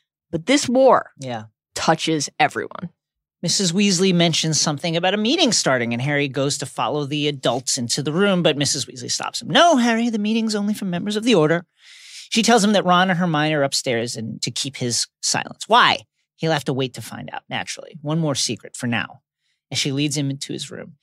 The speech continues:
Speaker 2: he passes mysterious curtains and what appears to be severed troll's leg. Wonderful. And a row of house elf heads. Hmm. Mounted <laughs> on the wall. What a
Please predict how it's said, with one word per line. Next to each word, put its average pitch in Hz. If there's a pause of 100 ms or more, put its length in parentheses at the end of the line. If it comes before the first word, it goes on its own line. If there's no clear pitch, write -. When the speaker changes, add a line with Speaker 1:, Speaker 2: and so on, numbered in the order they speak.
(200)
Speaker 2:
he 160
passes 185
mysterious 185
curtains 143
and 127
what 143
appears 156
to 151
be 156
severed 170 (140)
troll's 175
leg. 117 (120)
Wonderful. 139
And 147
a 135 (140)
row 302 (460)
of 277
house 320
elf 277
heads. 135 (280)
Hmm. 320 (500)
Mounted 269 (220)
<laughs> 269
on 294
the 285
wall. 247
What 311
a 269